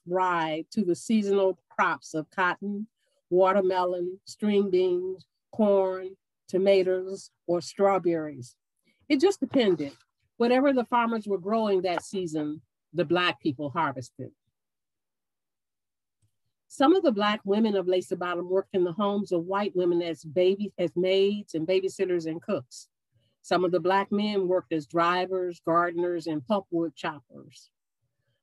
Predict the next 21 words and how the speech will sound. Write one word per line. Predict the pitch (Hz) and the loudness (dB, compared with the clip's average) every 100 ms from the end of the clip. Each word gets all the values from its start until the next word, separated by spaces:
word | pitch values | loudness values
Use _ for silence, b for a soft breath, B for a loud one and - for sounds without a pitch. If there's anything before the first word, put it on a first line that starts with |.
| 190 | 0
Most | 226 285 320 | 4 4 4
of | 269 | 2
the | 240 | 2
wor-, | 220 - _ | 2 0 _
uh, | 208 | 0
most | 226 226 349 403 - | 2 2 2 2 -2
of | 196 | -6
the | 175 | -4
Black | 165 165 - | -4 -6 -6
people | 180 165 | -4 -2
worked | 170 180 - | -2 -2 -2
in | 175 | -4
the | 175 - | -4 -2
fields. | 202 165 131 123 - - - | -2 -2 -6 -18 -20 -20 -4
They | 165 | -2
had | 175 160 | 0 0
little | 175 190 240 302 | 0 2 4 4
money | 254 226 233 220 | 2 0 -2 0
and | 170 | 0
menial | 185 214 220 226 | 0 0 0 -4
jobs. | 202 190 170 147 127 _ - | -6 -6 -4 -6 -12 _ -20